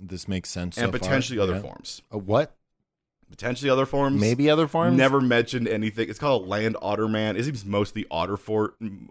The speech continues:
Speaker 2: otter focused.
Speaker 1: Yeah.
Speaker 2: This sounds like somebody talked to a Kushtaka and they were like, "Hey, can you do anything other than an otter?"
Speaker 1: And they're like, "Yeah, I,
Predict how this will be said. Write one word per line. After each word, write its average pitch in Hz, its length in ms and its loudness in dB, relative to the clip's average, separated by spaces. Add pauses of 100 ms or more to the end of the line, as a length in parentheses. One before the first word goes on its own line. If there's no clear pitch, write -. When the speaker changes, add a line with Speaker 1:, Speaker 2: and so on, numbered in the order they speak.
(120)
Speaker 2:
otter 95 340 -2
focused. 113 680 -4
Speaker 1:
Yeah. 87 300 -2 (260)
Speaker 2:
This 156 120 -2
sounds 196 120 2
like 175 100 -2
somebody 127 220 -2
talked - 440 -8
to 120 60 -10
a 110 40 -14
Kushtaka 120 600 -6
and 113 140 -4
they 95 40 -6
were 95 100 -2
like, 78 220 -10
"Hey, 123 220 -6
can 143 140 -16
you 151 60 -16
do 185 180 -16
anything 131 320 -8
other 113 200 -8
than 113 160 -8
an 101 200 -8
otter?" 92 380 -2
Speaker 1:
And 117 100 2
they're 127 80 6
like, 117 200 4
"Yeah, 98 140 2
I, 120 140 4